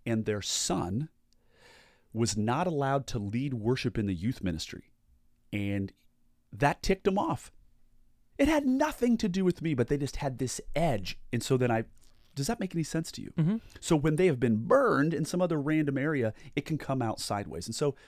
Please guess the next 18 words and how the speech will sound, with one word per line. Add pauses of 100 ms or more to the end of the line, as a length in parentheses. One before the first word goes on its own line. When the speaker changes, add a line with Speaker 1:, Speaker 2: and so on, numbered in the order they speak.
Speaker 1:
again,
it
comes
down
to
knowing
people. (1080)
But
I
am
willing,
and
I
want
to
encourage
every
le-,